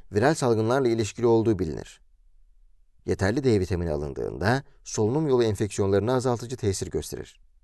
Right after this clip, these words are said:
D vitamininin temel kaynakları güneş ışığı ve diyettir. D vitamini ihtiyacımızın yüzde doksanı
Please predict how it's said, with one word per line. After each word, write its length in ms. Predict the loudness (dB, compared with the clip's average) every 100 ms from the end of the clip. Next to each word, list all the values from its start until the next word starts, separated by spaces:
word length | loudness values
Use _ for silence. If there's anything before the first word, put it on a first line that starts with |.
| _ -20 -20 _ _ _ _ -12
D 200 | 2 4
vitamininin 500 | 4 0 -2 -2 -2
temel 280 | -2 0 0
kaynakları 480 | 0 0 0 0 -2
güneş 320 | 0 -2 -2
ışığı 260 | -4 -2 2
ve 160 | 2
diyettir. 540 | 2 0 -2 -8 -10 -20 _ _ _ -20 -20 _ -20 -20 _ -10
D 260 | 4 6 6
vitamini 320 | 2 0 0
ihtiyacımızın 680 | 0 0 -2 0 -2 -2 -4
yüzde 340 | -4 2 4
doksanı 500 | 2 -2 -6 -2 -2